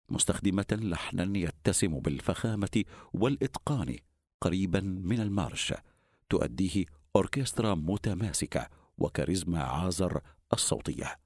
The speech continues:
لم تنل هذه الأغنية ما تستحقه من دراسة في أسبقيتها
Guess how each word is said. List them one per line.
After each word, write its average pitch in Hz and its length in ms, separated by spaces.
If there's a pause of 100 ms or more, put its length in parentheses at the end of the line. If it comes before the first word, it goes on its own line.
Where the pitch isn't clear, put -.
(380)
لم 120 180
تنل 151 540
هذه 101 360
الأغنية 90 640
ما 85 200
تستحقه 87 720
من 78 160
دراسة 95 680
في - 180
أسبقيتها 87 840